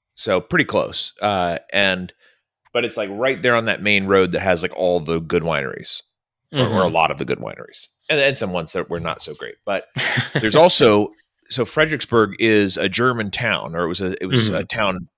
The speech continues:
Speaker 1: settled by Germans.
Speaker 2: Yeah.
Speaker 1: And so there's also really good German beer brewed there.
Speaker 2: Oh, man. Uh, the German beer I've been drinking has not been great, so.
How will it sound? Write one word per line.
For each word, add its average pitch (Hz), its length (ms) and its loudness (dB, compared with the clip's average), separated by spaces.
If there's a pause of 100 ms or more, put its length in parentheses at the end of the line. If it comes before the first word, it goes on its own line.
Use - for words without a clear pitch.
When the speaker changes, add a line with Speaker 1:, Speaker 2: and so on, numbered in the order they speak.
(120)
Speaker 1:
settled 98 360 2
by 87 100 2
Germans. 87 600 -4 (720)
Speaker 2:
Yeah. 214 220 -2
Speaker 1:
And - 180 0
so 95 300 -2 (380)
there's 110 320 4
also 110 600 4
really 117 400 -2
good 95 300 0
German 92 420 -6
beer 101 380 0 (280)
brewed 85 300 -8
there. - 220 -14 (680)
Speaker 2:
Oh, 104 180 0
man. 85 320 -6
Uh, 90 140 -10
the 85 140 -8
German 101 320 2
beer 98 180 0
I've 123 120 4
been 92 120 0
drinking 85 340 -6
has 92 200 -4
not 95 180 -4
been 95 140 -4
great, 110 320 -4
so. - 280 -8